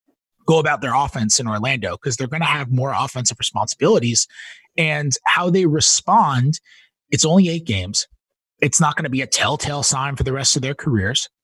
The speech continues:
but it'll be really interesting to follow, because how they respond to having large offensive loads is gonna be an interesting way to analyze what's to come,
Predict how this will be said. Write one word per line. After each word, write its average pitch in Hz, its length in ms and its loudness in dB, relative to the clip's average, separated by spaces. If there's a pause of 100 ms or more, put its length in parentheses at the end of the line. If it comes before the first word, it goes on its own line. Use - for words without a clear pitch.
(140)
but 165 140 2
it'll 170 160 0
be 170 120 0
really 170 300 -2
interesting 165 380 0
to 123 100 -4
follow, 151 400 2
because 156 540 0 (1300)
how 170 300 2
they 185 160 4
respond 175 440 -2
to 151 80 -4
having 139 280 -2
large 143 260 -2
offensive 147 460 -2
loads 160 520 2 (120)
is 160 440 0 (160)
gonna 165 380 0
be 151 600 -2
an 143 60 -2
interesting 143 440 0
way 135 200 0
to 135 220 -4
analyze 139 540 -4
what's 135 220 -2
to 156 80 0
come, 143 480 2